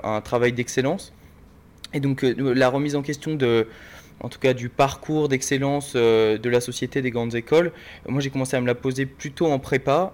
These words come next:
euh, en me disant, « Bon, voilà, euh, fais tes choses de ton côté, essaye de garder une partie de, de, de,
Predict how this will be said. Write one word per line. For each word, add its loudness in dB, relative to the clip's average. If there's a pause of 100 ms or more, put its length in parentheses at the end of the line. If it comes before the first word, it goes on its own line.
(120)
euh, 6
en 2
me -4
disant, « -4 (100)
Bon, -2
voilà, 2
euh, 2 (800)
fais 0
tes 0
choses -4
de 0
ton -4
côté, -2
essaye -2
de -2
garder 2
une 0
partie -4
de, 4
de, 2
de, -4